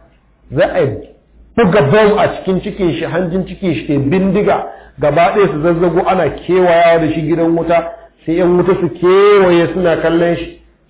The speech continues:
Sai, "Allah ta wala ba kai ke wa'azi ba a duniya, kana ta ɓaɓatu ka hana mutane zaman lafiya." Ce, "Ni ne." To me ki ne ya faru ga ku a wutan kuma duka dai da yan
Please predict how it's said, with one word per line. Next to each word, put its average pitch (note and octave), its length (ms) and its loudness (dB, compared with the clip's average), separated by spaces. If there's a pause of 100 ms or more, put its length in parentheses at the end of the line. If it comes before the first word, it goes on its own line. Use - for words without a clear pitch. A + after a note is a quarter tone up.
Sai, E3+ 80 -4
"Allah E3 380 2
ta D3 60 -2
wala E3 240 2
ba C#3+ 160 0
kai E3+ 160 -4
ke E3+ 80 -4
wa'azi D#3+ 400 -2
ba F3 140 -8
a D#3+ 40 -6
duniya, D#3 380 -10
kana D3+ 180 -14
ta C#3+ 120 -12
ɓaɓatu D#3+ 560 -2
ka D#3+ 60 -4
hana D#3 180 -4
mutane D3+ 360 -4
zaman D#3 260 -4
lafiya." D3 320 -4 (500)
Ce, C#3 80 -10
"Ni C#3+ 280 -2
ne." C#3 120 -8 (920)
To C#3+ 100 -4
me D#3 220 -2
ki E3+ 120 -2
ne F3+ 120 2
ya G#3+ 80 4
faru E3+ 260 2
ga D3+ 160 2
ku - 100 -2
a E3+ 100 2
wutan D#3 260 -4
kuma E3 220 -6
duka D#3+ 240 -4
dai D3 160 -6
da C#3 60 -8
yan C#3+ 120 -6